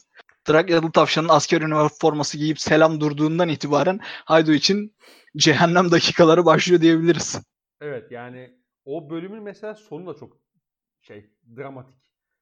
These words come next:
Speaker 2: Yani
Speaker 1: Çok
Speaker 2: ama
Speaker 1: dramatik.
Speaker 2: öyle, ama böyle sonuç olarak hani hanımefendiyle evlendiğini ve o elli milyonu artık cebine koyacağını düşünüyor Haydo. Ama düğün esnasında, tam düğüne giderken işte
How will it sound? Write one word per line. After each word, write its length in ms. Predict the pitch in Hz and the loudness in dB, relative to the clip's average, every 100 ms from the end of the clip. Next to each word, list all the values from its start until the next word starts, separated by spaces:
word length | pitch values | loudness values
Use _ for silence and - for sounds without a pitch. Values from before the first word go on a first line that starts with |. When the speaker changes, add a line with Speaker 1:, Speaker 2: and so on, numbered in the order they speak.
| _ | _
Speaker 2:
Yani 440 | 123 139 147 151 _ _ _ - | -16 -14 -14 -18 _ _ _ -8
Speaker 1:
Çok 180 | 190 | -6
Speaker 2:
ama 120 | 185 190 | -4 -4
Speaker 1:
dramatik. 280 | 214 143 | -6 -6
Speaker 2:
öyle, 80 | 147 | -12
ama 400 | 139 180 175 151 _ _ | -16 -14 -16 -18 _ _
böyle 500 | 139 127 139 156 208 | _ -12 -12 -10 -14
sonuç 280 | 208 151 147 | -14 -18 -14
olarak 240 | 160 160 | -14 -14
hani 100 | 160 | -16
hanımefendiyle 680 | 131 135 165 185 160 143 143 | -20 -18 -16 -14 -16 -16 -16
evlendiğini 800 | - 143 135 139 147 131 147 180 | -16 -16 -14 -16 -16 -16 -18 -16
ve 40 | 180 | -14
o 180 | 156 143 | -10 -10
elli 480 | 143 160 147 139 175 | -10 -16 -18 -18 -16
milyonu 440 | 160 135 147 240 _ _ _ _ _ _ _ _ | -16 -16 -20 -20 _ _ _ _ _ _ _ _
artık 280 | 123 120 170 160 135 120 113 _ _ 117 | -18 -18 -20 _ _ _ _ _ _ _
cebine 400 | 113 170 131 185 | -16 -16 -14 -18
koyacağını 500 | 196 175 165 165 175 | -12 -10 -8 -10 -12
düşünüyor 320 | 175 165 151 123 | -14 -16 -16 -14
Haydo. 360 | 117 113 175 254 _ _ _ _ _ _ _ _ | -14 -16 -20 _ _ _ _ _ _ _ _ _
Ama 460 | 170 214 185 208 _ _ _ 113 101 | -16 -14 -14 -18 _ _ _ _ _
düğün 260 | 117 165 180 | -18 -14 -12
esnasında, 960 | 151 127 117 107 _ 110 104 143 _ | -14 -16 -18 -18 _ -20 -20 -20 _
tam 240 | - 127 117 | -20 -20 -18
düğüne 200 | 127 131 | -18 -16
giderken 320 | 135 135 117 | -16 -16 -18
işte 260 | 107 120 | -20 -20